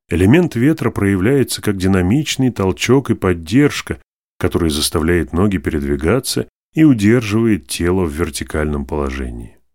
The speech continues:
Когда вы едите тост, вы можете заметить тепло,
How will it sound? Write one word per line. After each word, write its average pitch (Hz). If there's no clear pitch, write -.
Когда 87
вы 80
едите 78
тост, -
вы 101
можете 92
заметить 92
тепло, 107